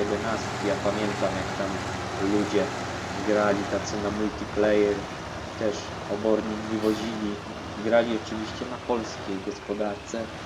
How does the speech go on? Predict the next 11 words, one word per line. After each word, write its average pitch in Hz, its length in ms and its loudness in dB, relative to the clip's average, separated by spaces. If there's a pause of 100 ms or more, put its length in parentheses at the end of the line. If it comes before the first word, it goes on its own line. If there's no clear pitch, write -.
(600)
wywozili 107 500 2 (120)
obornik, 107 560 6 (800)
kurde, 101 280 2 (140)
podorywkę 107 540 4 (120)
robili 104 300 0 (120)
na 98 60 0 (120)
polach, 104 340 6 (880)
naprawdę 104 440 4 (340)
fajny 101 280 4 (100)
też 101 120 2 (180)
filmik. 95 400 0